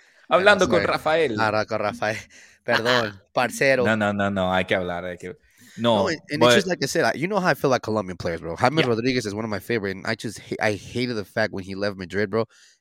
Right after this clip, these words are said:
Speaker 1: It devastated me because for
Speaker 2: Bro.
Speaker 1: some reason, bro, I don't know, bro. I don't know. Ugh.
Speaker 2: That's a different topic to talk about James
Speaker 1: I know.
Speaker 2: Rodriguez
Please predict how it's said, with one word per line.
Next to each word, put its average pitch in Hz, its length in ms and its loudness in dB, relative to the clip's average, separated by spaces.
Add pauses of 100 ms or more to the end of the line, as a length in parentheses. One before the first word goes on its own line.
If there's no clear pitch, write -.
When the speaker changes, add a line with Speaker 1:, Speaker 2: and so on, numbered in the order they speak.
(140)
Speaker 1:
It 131 180 -4
devastated 92 560 0
me 87 160 -14 (380)
because 123 180 -8
for 139 120 6
Speaker 2:
Bro. 139 100 6
Speaker 1:
some 160 180 -2
reason, 95 380 -4
bro, 90 180 -6
I 123 160 -4
don't 95 220 -10
know, 73 180 -12
bro. 50 260 -16
I 110 120 -2
don't 78 200 -12
know. 58 220 -18
Ugh. 117 380 2 (260)
Speaker 2:
That's 151 180 0
a 180 60 -2
different 135 400 0
topic 87 480 -6 (300)
to - 100 -8
talk 95 220 -2
about 90 240 -4
James 90 220 -6
Speaker 1:
I 147 80 4
know. 110 80 0
Speaker 2:
Rodriguez 87 380 -8